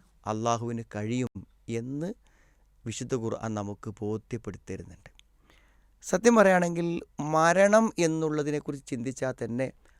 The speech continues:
മരണാനന്തരം നമുക്ക് ബോധ്യപ്പെടും. എന്താണ് മരണത്തിൽ നമുക്ക് സംഭവിക്കുന്നത്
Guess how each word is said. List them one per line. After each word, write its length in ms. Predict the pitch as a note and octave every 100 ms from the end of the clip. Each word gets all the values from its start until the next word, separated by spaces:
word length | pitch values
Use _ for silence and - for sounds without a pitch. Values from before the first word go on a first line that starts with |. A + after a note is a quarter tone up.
| _ -
മരണാനന്തരം 720 | A2 A#2+ B2+ C3+ C3+ C#3 C3
നമുക്ക് 280 | A#2+ A2 -
ബോധ്യപ്പെടും. 560 | - - - - - _ _ -
എന്താണ് 420 | G#3 A#3+ A#3+ A3+
മരണത്തിൽ 480 | - D3 D#3 - D3+
നമുക്ക് 240 | C#3 C#3
സംഭവിക്കുന്നത് 920 | - G#2 G2+ A2 G#2+ - F#2+ - -